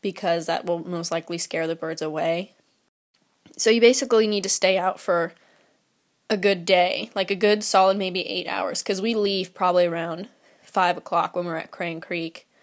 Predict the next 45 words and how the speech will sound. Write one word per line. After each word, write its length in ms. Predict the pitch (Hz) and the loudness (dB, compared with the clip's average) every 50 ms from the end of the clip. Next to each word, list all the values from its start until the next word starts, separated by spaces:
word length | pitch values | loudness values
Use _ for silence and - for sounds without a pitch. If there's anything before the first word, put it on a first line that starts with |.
| _ _ _ _ _ _ _ | _ _ _ _ _ _ _
if 100 | - 202 | -6 -6
it's 140 | - 180 - | -4 -4 -2
a 40 | 196 | 0
good 180 | 175 190 180 175 | 0 0 0 0
fallout 500 | - - 180 175 165 165 160 160 - - | 0 0 2 2 2 2 0 -2 -2 -4
day. 320 | 185 160 160 160 180 196 | -2 -2 -2 -2 -4 -6
And 160 | - 185 180 175 | -10 -10 -6 -2
by 140 | 175 165 | 0 0
a 60 | 170 170 | 0 -2
fallout 520 | - - 180 175 170 170 170 170 - - | -2 -2 -2 0 0 0 0 -2 -4 -4
day, 200 | - 180 165 170 | -4 -4 -4 -4
I 80 | 170 175 | -6 -8
mean, 260 | 175 175 170 165 160 | -8 -10 -10 -10 -10
like, 380 | 170 180 180 175 175 - - _ _ _ _ _ - - _ _ _ _ _ _ _ _ _ _ _ _ _ _ - - 196 - | -8 -8 -8 -8 -8 -12 -16 _ _ _ _ _ -20 -20 _ _ _ _ _ _ _ _ _ _ _ _ _ _ -16 -16 -6 -2
there's 240 | 214 190 180 180 180 | 0 0 0 0 2
birds 320 | 165 - 151 170 190 185 | 4 4 4 4 4 0
in 80 | 196 185 | 0 0
every 280 | - 175 170 170 170 165 | 0 -2 -2 -2 -4 -4
tree 240 | - - 175 170 170 | -4 -4 -4 -4 -4
and 80 | 165 | -4
you 80 | 175 175 | -4 -2
don't 220 | 160 170 170 165 170 | -2 -2 -2 0 0
know 100 | 175 165 | 0 0
what 140 | 165 - - | 0 -2 -4
tree 200 | - - 175 165 | -4 -4 -2 -2
to 80 | 156 156 | -2 -2
look 220 | 165 165 165 - | -4 -4 -4 -4
at. 200 | 156 147 139 - - - - - - - - - - - - | -4 -4 -4 -6 -8 -16 -20 -20 -20 -20 -20 -20 -20 -10 -6
So 160 | - - 233 | 0 4 4
you 100 | 220 226 | 6 6
need 140 | 233 262 254 | 6 6 4
to 60 | 254 | 4
stay 200 | - - 214 202 | 6 6 6 4
for 140 | 202 - 208 | 6 4 4
a 80 | 185 170 | 2 4
long 320 | 170 170 170 175 175 165 | 2 0 -2 -2 -4 -6
time, 340 | 165 - - 180 175 170 170 | -8 -8 -6 -4 -4 -4 -4
and 220 | 165 165 170 170 - _ _ _ _ _ _ _ _ _ _ _ _ | -6 -8 -8 -10 -14 _ _ _ _ _ _ _ _ _ _ _ _
you 100 | - 233 | -4 -2
just 140 | 208 247 - | 0 2 2
have 120 | 277 262 262 | 2 2 2
to 80 | 233 214 | 0 -2
really 320 | 190 185 196 202 190 190 | 0 4 4 6 6 4
be 140 | 170 175 175 | 2 0 -4
patient. 500 | 175 - 190 180 175 - - 175 170 - | -4 -2 -2 0 0 0 -2 -2 -4 -8